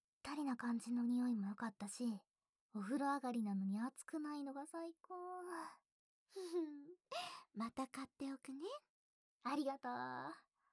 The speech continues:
Speaker 1: え？お姉ちゃん顔赤くない？
Speaker 2: あ、え、そう？
Speaker 1: うん。絶対赤い。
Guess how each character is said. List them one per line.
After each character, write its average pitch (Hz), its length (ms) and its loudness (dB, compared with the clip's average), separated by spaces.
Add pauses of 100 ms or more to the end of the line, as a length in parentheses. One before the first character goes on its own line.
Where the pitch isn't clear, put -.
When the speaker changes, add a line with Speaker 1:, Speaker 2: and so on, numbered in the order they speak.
(600)
Speaker 1:
え？ 294 100 -6 (1400)
お 233 100 2
姉 494 180 -2
ち - 60 -4
ゃ 240 40 0
ん 202 180 0
顔 320 300 -4
赤 247 200 -6
く 285 100 -8
な 294 120 -6
い？ 392 60 -10 (600)
Speaker 2:
あ、 - 100 -14 (500)
え、 262 100 -14 (460)
そ 440 140 -10
う？ 339 160 -6 (1040)
Speaker 1:
う 302 140 2
ん。 196 120 2 (600)
絶 220 260 -6
対 294 160 4
赤 269 280 2
い。 - 80 -10